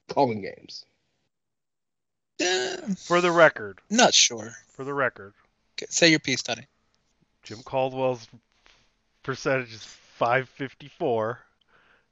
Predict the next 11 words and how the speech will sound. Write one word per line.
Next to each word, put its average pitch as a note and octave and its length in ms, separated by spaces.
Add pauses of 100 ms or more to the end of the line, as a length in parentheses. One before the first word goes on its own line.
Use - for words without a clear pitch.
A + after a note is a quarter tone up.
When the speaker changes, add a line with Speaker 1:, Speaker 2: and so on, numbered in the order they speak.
(180)
Speaker 3:
Mike A#2 340
McCarthy's B2 540
is A2 100
six - 340
forty-seven. A2+ 600 (1300)
Speaker 1:
How D3 80
many C3+ 140
games C3 220
did A2 120
Jim A#2 120
Caldwell G#2+ 360